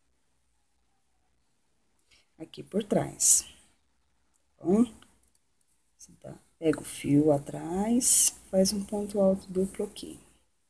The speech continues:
Fez o ponto,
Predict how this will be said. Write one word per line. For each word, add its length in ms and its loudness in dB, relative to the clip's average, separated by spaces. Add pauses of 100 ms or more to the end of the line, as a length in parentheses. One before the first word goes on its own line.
(4000)
Fez 300 2
o 60 -2
ponto, 580 4